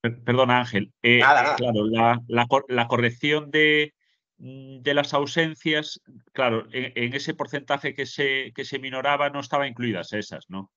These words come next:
Speaker 2: Lógicamente,
Speaker 1: Claro, es que
Speaker 2: sí, sí.
Speaker 1: Se po-, se podría, claro, se podían es-, estimar de que, de que no eran completas por ese porcentaje de corrección. Yo, en, en,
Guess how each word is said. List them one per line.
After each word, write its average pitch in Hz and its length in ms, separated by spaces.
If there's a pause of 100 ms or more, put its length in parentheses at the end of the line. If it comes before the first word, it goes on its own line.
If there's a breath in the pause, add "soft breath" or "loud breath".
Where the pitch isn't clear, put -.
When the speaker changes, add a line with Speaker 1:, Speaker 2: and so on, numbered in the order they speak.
(140)
Speaker 2:
Lógicamente, 104 520
Speaker 1:
Claro, 98 100
es - 80
que 107 120
Speaker 2:
sí, 110 140
sí. 113 260 (240)
Speaker 1:
Se 113 80
po-, - 200
se - 180
podría, 120 520 (100)
claro, 98 200
se 95 140
podían 110 320
es-, 113 220
estimar 120 680
de 117 100
que, 117 380
de 107 240
que 110 140
no 117 200
eran 113 200
completas 120 480
por 113 160
ese 113 180
porcentaje 101 500
de 92 100
corrección. 87 420
Yo, 110 120
en, 113 320
en, 110 200